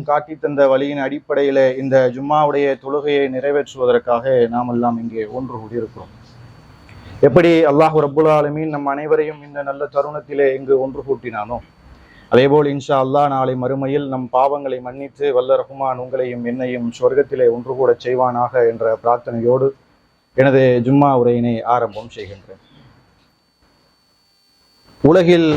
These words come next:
மனிதர்களாக வாழக்கூடிய நமக்கு பல்வேறு விதமான ஆசைகளும்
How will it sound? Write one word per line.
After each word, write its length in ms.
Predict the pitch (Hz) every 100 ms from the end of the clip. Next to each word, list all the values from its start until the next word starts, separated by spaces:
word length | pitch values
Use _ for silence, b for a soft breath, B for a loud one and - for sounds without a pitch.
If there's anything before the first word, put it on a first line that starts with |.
| 139 135
மனிதர்களாக 600 | 151 160 151 147 147 151 151 139 131
வாழக்கூடிய 840 | 135 143 143 135 135 131 127 117 - 120
நமக்கு 420 | 117 113 113 120 _ _ _ _ _ _ _ _ _ _ _ _ _ 156
பல்வேறு 380 | 165 185 185 180
விதமான 500 | 170 165 160 156 156 151 143 123 135
ஆசைகளும் 600 | 151 160 135 139 139 143